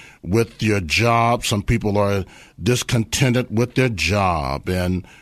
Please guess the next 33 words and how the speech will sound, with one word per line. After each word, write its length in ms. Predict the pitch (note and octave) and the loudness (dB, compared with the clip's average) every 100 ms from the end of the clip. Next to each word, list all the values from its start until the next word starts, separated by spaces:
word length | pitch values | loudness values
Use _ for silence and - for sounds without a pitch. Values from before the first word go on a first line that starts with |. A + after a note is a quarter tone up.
| _ | _
with 260 | E2 B2 B2+ | -2 0 2
their 140 | C3 | 0
church 840 | B2+ - - C#3+ A#2 D2+ - - G#2 | 0 0 0 2 2 0 -4 -2 0
and 240 | F#2+ F#2+ | 0 0
with 200 | A#2 - | -2 0
their 120 | B2+ | 0
community. 960 | B2 D3 C#3 B2+ C#3+ A2+ F2+ G#2+ F#2 F2 | 0 0 2 4 2 2 -2 -2 -2 -2
And 200 | F2 F2 | -2 0
then 260 | A#2+ A#2 G#2+ - - | 0 0 -4 -10 -6
how 180 | B2+ C3 | 0 2
many 320 | B2+ B2+ B2 | 2 0 0
of 160 | A#2 G#2+ | 0 0
us 180 | G#2+ A2+ | -2 -2
are 80 | |
discontented 1000 | F#2 A#2+ B2+ - C3+ A#2+ - C3 G2+ E2 | -2 -2 -2 -2 -4 -2 0 0 0 -2
with 180 | G#2 - | -4 -2
the 80 | G#2+ | -2
election? 840 | A2 G#2 G#2 - - - C#2+ A2 _ - - | 0 0 -2 -2 -6 -4 -8 -10 _ -20 -18
<laughs> 80 | C3+ A#2+ - - A#2 - - D#3+ A#2+ G3+ G3 | -10 -8 -6 -4 -4 -4 -6 -6 -8 -10 -8
I 260 | - - B2+ | -4 -2 -2
can 220 | A2 A2 - - - | 0 -2 -4 -14 -2
say 240 | C#3 A#2 | 0 2
a 20 | |
healthy 400 | A2 B2 - A2+ | 2 2 2 0
amen 520 | A#2 A#2+ A2+ A#2 A2+ | 2 2 0 0 0
to 140 | A2 G#2+ | 0 -2
that, 380 | G2+ E2+ D2 - | 0 -2 -4 -4
with, 240 | F2+ E2+ | -2 -2
with 300 | F#2 F#2 D#2 | -2 -4 -2
both 260 | G2 A2+ - | 0 0 0
parties. 720 | C3 A#2+ F2+ A#1+ A1+ - - - - - _ - | 2 2 0 -4 -8 -10 -12 -16 -20 -20 _ -6
And 340 | G2+ G2+ G2 F#2+ | -2 0 0 -2
so, 480 | - A#2+ A2 G2+ | 0 2 2 -2